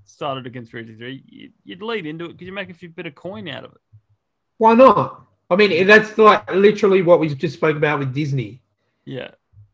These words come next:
Speaker 2: They turned a, a room, like, they turned a, a conspiracy theory into a trillion gazillion dollars.
Speaker 1: Yeah.
Speaker 2: <clears throat>
Speaker 1: Why
Speaker 2: So,
Speaker 1: not?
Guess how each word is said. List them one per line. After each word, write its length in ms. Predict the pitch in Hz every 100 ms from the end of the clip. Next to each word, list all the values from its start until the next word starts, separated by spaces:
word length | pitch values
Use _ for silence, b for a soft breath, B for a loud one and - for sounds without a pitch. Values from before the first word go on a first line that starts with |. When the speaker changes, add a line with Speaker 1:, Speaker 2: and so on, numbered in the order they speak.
| _ _
Speaker 2:
They 160 | 165
turned 360 | 160 180 175 170
a, 240 | 165 156 160 160 151
a 40 |
room, 380 | 147 170 180 175
like, 300 | 147 160 160
they 100 | 165
turned 320 | 151 170 160
a, 320 | 156 147 143 - b b b _ _
a 100 | 156
conspiracy 500 | 160 156 160 170 143
theory 300 | 143 147 143
into 320 | 143 139 151 147
a 100 | 143
trillion 540 | 135 - 165 147 143 139
gazillion 480 | 131 131 131 131
dollars. 360 | 131 135 120 101 - - _ _
Speaker 1:
Yeah. 240 | 156 131 - _ _
Speaker 2:
<clears throat> 320 | - _ _
Speaker 1:
Why 520 | - 370 285 262 151 - -
Speaker 2:
So, 100 | -
Speaker 1:
not? 440 | 127 123 117 113